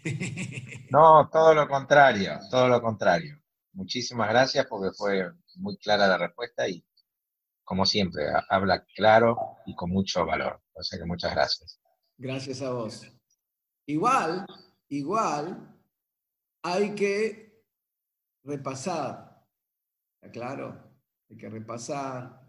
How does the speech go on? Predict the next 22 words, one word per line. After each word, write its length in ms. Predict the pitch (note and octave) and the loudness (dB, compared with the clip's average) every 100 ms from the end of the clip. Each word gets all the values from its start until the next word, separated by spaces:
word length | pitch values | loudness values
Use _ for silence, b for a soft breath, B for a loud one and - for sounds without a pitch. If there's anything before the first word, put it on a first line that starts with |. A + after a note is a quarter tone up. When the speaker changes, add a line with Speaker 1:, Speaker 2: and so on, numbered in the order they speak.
| - | -18
Speaker 1:
releer 840 | G#2+ A2 A#2 C#3+ C3+ B2 A#2 - _ _ _ _ _ - | -14 -10 -8 -8 -6 -8 -8 -14 _ _ _ _ _ -14
una 340 | C3+ B2 A#2+ | -12 -10 -10
vez 420 | A#2+ A2+ A2 - | -8 -10 -12 -14
y 120 | A#2+ B2 | -10 -10
otra 320 | C3 B2 A#2 | -10 -10 -10
vez 320 | A#2 B2+ - | -10 -12 -16
hasta 380 | A2+ A2 B2+ C3 | -20 -16 -14 -14
que, 320 | B2 - - - | -16 -18 -18 -18
pa-, 360 | A2 - _ - _ | -16 -18 _ -20 _
para 160 | B2+ A2+ | -12 -10
que 100 | A2+ | -10
los 200 | B2+ B2+ | -12 -10
conceptos, 500 | A#2 A2+ F#3+ D#3+ C#3 | -12 -8 -8 -8 -10
lo 80 | |
que 60 | A#2+ | -10
estudiamos, 1000 | A#2+ C3 C3 F3+ D#3 B2+ C3 E3 - _ _ _ _ _ _ | -14 -12 -10 -8 -8 -10 -12 -16 -20 _ _ _ _ _ _
una 260 | B2 B2 A#2 | -12 -12 -12
persona 440 | A2+ - C#3+ B2+ | -14 -12 -12 -10
pueda 220 | C3 B2 | -10 -8
ir 320 | C3 C3 B2 | -8 -8 -10
incorporando 1040 | B2 A#2 A#2+ A2+ A2+ A#2+ D3+ E3+ A#2 G#2 G#2+ | -14 -14 -12 -12 -12 -10 -8 -8 -8 -12 -14
realmente, 1080 | A2 A2+ A2+ B2 D#3 A2+ G#2+ A2+ C#3+ D3 | -14 -14 -12 -12 -14 -14 -14 -12 -12 -14